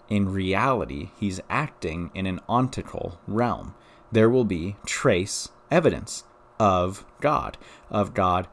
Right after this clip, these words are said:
acting, of God creating, of God sustaining.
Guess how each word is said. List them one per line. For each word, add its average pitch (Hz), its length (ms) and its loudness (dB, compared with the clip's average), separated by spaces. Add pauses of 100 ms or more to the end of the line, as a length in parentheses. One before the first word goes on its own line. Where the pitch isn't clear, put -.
(220)
acting, - 520 -4
of 104 180 -2
God 92 360 2 (320)
creating, 120 680 2 (360)
of 104 260 -2
God 90 420 0
sustaining. 117 840 2